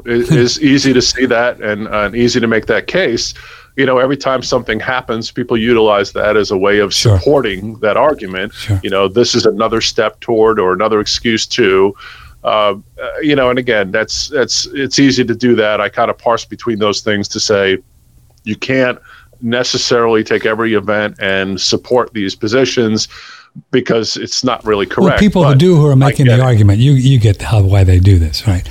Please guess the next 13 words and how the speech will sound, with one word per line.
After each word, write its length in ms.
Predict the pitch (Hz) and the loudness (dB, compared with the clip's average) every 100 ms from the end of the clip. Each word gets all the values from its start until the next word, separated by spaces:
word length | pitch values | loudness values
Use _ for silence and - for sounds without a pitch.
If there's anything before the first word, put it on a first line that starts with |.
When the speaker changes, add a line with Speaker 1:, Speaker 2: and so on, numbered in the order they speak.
| - | -2
Speaker 2:
Sure. 100 | - | -2
Speaker 1:
Absolutely 520 | - - 117 117 107 | -2 -4 -4 -2 -2
get 200 | 95 98 | 0 0
Speaker 2:
Yeah, 60 | - | 0
Speaker 1:
it. 60 | - - | -4 -2
Speaker 2:
they, 80 | |
Speaker 1:
Absolutely 400 | 110 110 - 92 | 0 0 -6 -6
get 180 | 104 92 | -2 0
it. 120 | 82 - - | 0 -4 0
Speaker 2:
they 120 | 117 | 4
do 120 | 101 | 4
it. 100 | 101 - - - _ - | 4 0 -16 -20 _ -2
Uh, 220 | 120 | -2